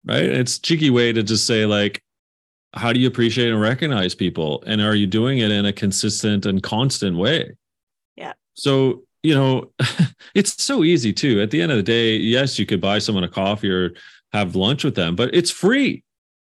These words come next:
Speaker 1: Like, really, at the end of the day, it's free to recognize and acknowledge people for both their efforts and constructive feedback on the performance and helping them,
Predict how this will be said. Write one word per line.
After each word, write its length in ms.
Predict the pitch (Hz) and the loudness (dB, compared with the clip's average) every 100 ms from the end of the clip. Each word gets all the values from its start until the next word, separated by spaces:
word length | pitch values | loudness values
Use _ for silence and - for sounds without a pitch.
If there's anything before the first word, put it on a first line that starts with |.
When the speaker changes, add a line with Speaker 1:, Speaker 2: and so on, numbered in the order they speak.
| _ _ - | _ _ -4
Speaker 1:
Like, 140 | 190 | -2
really, 440 | 131 175 254 240 175 | 2 4 4 4 4
at 60 | |
the 60 | 147 | 2
end 80 | 147 | 2
of 80 | 135 | 2
the 60 | 151 | 2
day, 160 | 131 | 2
it's 140 | 113 - | 0 -2
free 440 | - 170 170 107 | 0 2 4 2
to 140 | 98 104 | 0 0
recognize 920 | 117 139 135 110 113 107 107 104 - - | 2 0 -2 -2 0 0 0 0 -2 -4
and 140 | 110 | 0
acknowledge 680 | 104 95 101 107 117 131 120 | 0 0 2 2 2 0 -2
people 360 | - 101 101 98 | -2 -2 -2 -4
for 400 | - 101 98 98 | -2 0 2 0
both 240 | 101 104 | 0 -2
their 220 | 101 92 117 | -2 -2 0
efforts 540 | 139 214 339 - - - _ _ - | 0 0 -2 -2 -8 -10 _ _ -4
and 500 | 117 117 120 117 - - | -2 0 0 0 -2 -6
constructive 560 | - 110 - 139 131 117 | -4 -2 0 -2 -2 -4
feedback 560 | 127 113 117 113 113 | -2 0 0 0 0
on 60 | 117 | 0
the 80 | 101 | -2
performance 680 | - 101 131 160 107 101 107 | -2 -4 -2 0 0 0 0
and 120 | 95 | -2
helping 320 | 113 110 110 | -2 0 0
them, 340 | 104 101 98 | 0 0 -2